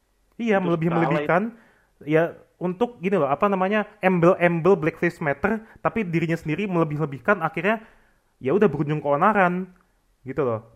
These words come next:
Speaker 1: Pas dia ditangkap polisi karena dia berbuat onar, dia playing victim,
Speaker 2: Iya.
Speaker 1: gitu. Kebiasaan orang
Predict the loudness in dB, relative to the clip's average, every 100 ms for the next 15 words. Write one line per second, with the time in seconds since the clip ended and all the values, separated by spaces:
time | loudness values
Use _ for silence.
0 | 0 0 0 2 6 8 6 2 0 0
1 | 0 0 -2 -6 -8 -6 -6 -4 -6 -6
2 | -6 -2 2 2 0 -10 -20 -4 2 2
3 | 2 -2 -2 -6 0 0 0 -4 -10 _
4 | -12 -10 -10 -8 -8 -8 -12 -14 -6 -2
5 | -2 -2 -4 -6 -8